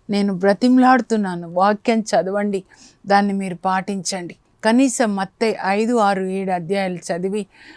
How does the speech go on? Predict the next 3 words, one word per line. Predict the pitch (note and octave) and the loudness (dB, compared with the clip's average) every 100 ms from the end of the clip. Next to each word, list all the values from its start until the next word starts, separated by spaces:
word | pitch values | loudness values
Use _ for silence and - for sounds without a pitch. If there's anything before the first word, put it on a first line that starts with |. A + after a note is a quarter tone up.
| _ | _
వాటిని | - G3 F#3+ F3+ | -4 -2 -4 -4
పాటించండి. | G3 F#3 F#3 G3 E3 F#3+ E3 - _ _ _ _ _ _ _ _ _ _ _ _ _ - - - _ G3+ | -2 -2 -4 -8 -8 -8 -8 -16 _ _ _ _ _ _ _ _ _ _ _ _ _ -20 -20 -20 _ -2
ఎందుకంటే | A#3 A#3+ A3 F#3+ F#3+ | 2 2 2 0 -6